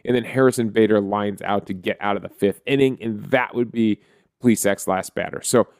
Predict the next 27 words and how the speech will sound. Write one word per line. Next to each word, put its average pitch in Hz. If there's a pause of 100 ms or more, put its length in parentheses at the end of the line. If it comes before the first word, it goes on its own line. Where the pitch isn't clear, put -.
(160)
really, 202
really 147
limits 131
the 151
damage, 110
controls 143
the 165
game. 101 (260)
It's 117
a 120
great 123
job 131
by 104
Plesac. 98 (200)
And 147
then 151
the 127
bullpen 147
is 101
just - (280)
dominant 160
afterwards. 101 (240)
Blake 160
Parker 160
goes 135
an 131
inning, 123